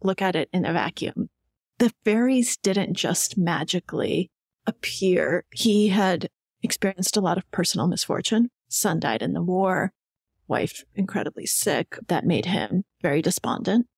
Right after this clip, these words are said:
wanting to believe that he can somehow communicate with the other side, that life doesn't end in death, which I think a lot of people feel when they lose people they love. And also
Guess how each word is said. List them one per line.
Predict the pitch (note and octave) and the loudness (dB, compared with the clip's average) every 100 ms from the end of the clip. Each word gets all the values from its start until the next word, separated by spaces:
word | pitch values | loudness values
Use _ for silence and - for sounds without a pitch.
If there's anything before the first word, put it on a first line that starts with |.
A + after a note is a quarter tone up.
| _ _ _ - | _ _ _ -2
wanting | F#3 F#3 G3 G3+ F#3 | 2 2 2 2 0
to | - - | 0 -2
believe | - E3+ G#2+ - - | -4 -2 0 0 -2
that | D#3+ - - - - _ _ _ _ _ _ _ | -4 -2 -4 -4 -6 _ _ _ _ _ _ _
he | - G#3 | -2 0
can | G3+ F#3 | 2 2
somehow | F3+ F3 F#3 | 2 2 2
communicate | D#3+ - G3 F#3 F#3 - F#3+ - | -2 0 0 2 0 0 0 0
with | G3 | 0
the | E3 | 0
other | D3+ F3+ | 2 0
side, | - - F3+ A3 A3 - | 0 -2 0 0 0 -4
that | F3+ C#3 - _ _ _ _ | -2 -2 -4 _ _ _ _
life | G3+ D#3+ F3 | 0 2 2
doesn't | - F#3 - | 0 0 0
end | - E3+ G3+ - | -2 -2 -2 0
in | G3+ | 0
death, | F3+ - B3 - | 2 0 -4 -4
which | G3+ - | -2 0
I | F#3 | 0
think | - E3 - _ _ | 0 -2 -4 _ _
a | G3 | 0
lot | F3 D3+ F3 | 2 2 0
of | - | -2
people | - F3+ - F3 D#3 F3+ - - | -2 -4 0 0 0 -2 -6 -10
feel | - F3 F3 G3 G#3+ - | -2 2 2 2 0 0
when | F#3+ | 0
they | F3 | 2
lose | F3 - - | 0 0 -2
people | - E3+ F3 | -4 -2 -2
they | G3+ | 0
love. | F3+ - A#3 - _ _ _ _ | 0 0 0 -2 _ _ _ _
And | A#3 A3+ A3 G#3+ - _ _ _ _ - | 2 4 4 2 -2 _ _ _ _ 0
also | A#3 D#4 - G3 F3+ A3 | 4 4 2 0 2 2